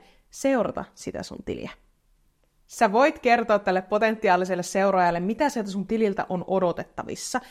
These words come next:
mistä aiheista, mistä teemoista sä postaat, millaisen lopputuloksen sä vaikkapa mahdollistat sun asiakkaille,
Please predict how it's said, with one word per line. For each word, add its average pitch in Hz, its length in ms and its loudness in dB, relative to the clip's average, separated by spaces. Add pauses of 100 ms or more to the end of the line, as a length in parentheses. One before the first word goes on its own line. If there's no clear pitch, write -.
(220)
mistä 285 320 0
aiheista, 214 600 2
mistä 220 240 -2
teemoista 185 580 0
sä - 120 -10
postaat, - 640 0 (280)
millaisen 240 400 2
lopputuloksen 190 760 0
sä 175 100 -4
vaikkapa 175 280 -4
mahdollistat 233 600 0
sun - 180 -8
asiakkaille, 277 760 0